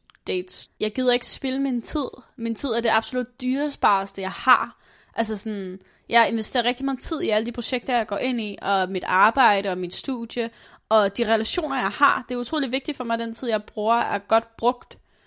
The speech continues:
Så hvis du ikke er interesseret, så sætter jeg super meget pris på, at du melder det ud til mig. Fordi jeg gider faktisk ikke at spilde min tid. Det, jeg så ender at gøre med ham, er faktisk, at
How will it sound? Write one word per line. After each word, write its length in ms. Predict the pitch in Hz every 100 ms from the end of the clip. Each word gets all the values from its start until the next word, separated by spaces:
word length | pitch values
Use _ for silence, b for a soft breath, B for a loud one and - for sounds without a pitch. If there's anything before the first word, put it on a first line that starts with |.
| _ _ -
Så 340 | - 233 214 214
hvis 240 | 214 214 -
du 120 | 240
ikke 180 | 277 330
er 100 | 254
interesseret, 560 | 233 - 330 302 277
så 120 | -
sætter 260 | 262 254 233
jeg 100 | 226
super 200 | - 269
meget 180 | 247 247
pris 200 | 254 240
på, 100 | 247
at 120 | 226
du 60 | 214
melder 220 | 202 190
det 100 | 208
ud 260 | 320 311
til 160 | - 208
mig. 160 | 190 196 _ _ _ _ _
Fordi 220 | - 233
jeg 120 | 226 220
gider 160 | 240
faktisk 200 | 247 247
ikke 100 | 339
at 60 | 403
spilde 220 | 247 196
min 160 | 180 185
tid. 180 | 185 175 b b b -
Det, 60 | 302
jeg 120 | 302
så 100 | 311
ender 180 | 277 294
at 80 | 254
gøre 280 | 233 240 285
med 100 | 269
ham, 260 | 233 233 233
er 120 | 220
faktisk, 680 | - 214 226 - 240 - - - _
at 380 | 208 202 -